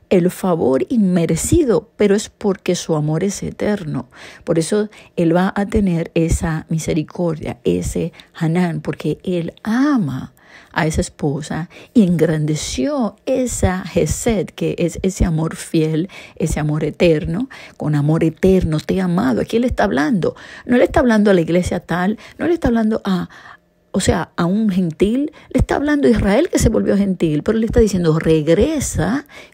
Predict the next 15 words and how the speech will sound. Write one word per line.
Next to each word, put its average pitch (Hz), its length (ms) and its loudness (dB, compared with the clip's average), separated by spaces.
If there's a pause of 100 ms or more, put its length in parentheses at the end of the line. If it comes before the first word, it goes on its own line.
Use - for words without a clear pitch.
por 156 180 4
el 139 180 2
nuevo 214 460 2
pacto, - 640 -4 (100)
que 160 100 -10
es 151 60 -6
poner 160 280 2
la 190 140 4
ley 214 360 2
en 165 80 -2
la 147 60 0
mente 143 300 -2
y - 20 -6
el 185 60 -10
corazón, 277 680 -2